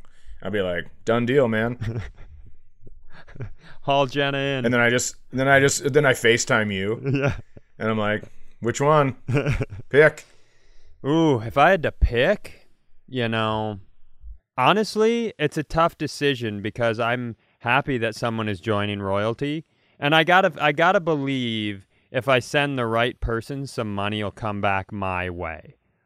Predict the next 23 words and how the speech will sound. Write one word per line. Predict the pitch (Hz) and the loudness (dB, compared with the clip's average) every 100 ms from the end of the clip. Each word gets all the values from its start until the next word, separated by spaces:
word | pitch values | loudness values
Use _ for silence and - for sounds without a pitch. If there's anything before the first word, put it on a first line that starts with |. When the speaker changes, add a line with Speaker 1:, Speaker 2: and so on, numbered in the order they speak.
| _ _ | _ _
Speaker 2:
Right? | 117 127 156 - - | 0 2 0 -6 -8
Speaker 1:
Sure. | 120 107 - - - - - - - | 0 0 0 -12 -20 -20 -20 -20 -8
Yeah, | 113 117 | 4 6
I, | 131 | 8
I | 147 156 | 8 8
gotta | 160 | 8
tell | 127 131 | 6 6
you, | 123 | 6
if | |
the | - | 4
roles | 120 127 131 | 4 4 4
were | 127 | 2
reversed, | 113 120 127 113 | 4 4 4 4
I'd | 104 | 2
make | 107 107 | 0 -2
you | |
fuck | - 101 101 | 0 0 2
my | 90 | -2
mom. | 87 85 85 85 - 107 98 | -2 -2 -4 -8 -8 -6 0
Speaker 2:
<laughs> | 135 - - - - - - - - - - - - - - - - - - - - - - - - - - - - - - - - - - - - | 0 0 -2 -4 -6 -10 -10 -10 -10 -8 -8 -8 -12 -16 -16 -16 -18 -18 -18 -16 -16 -16 -18 -18 -20 -18 -20 -18 -18 -18 -18 -18 -20 -18 -18 -18 0
Speaker 1:
I'd | 170 143 | 0 4
be | 170 | 4
like, | - 143 110 - | 6 4 2 -4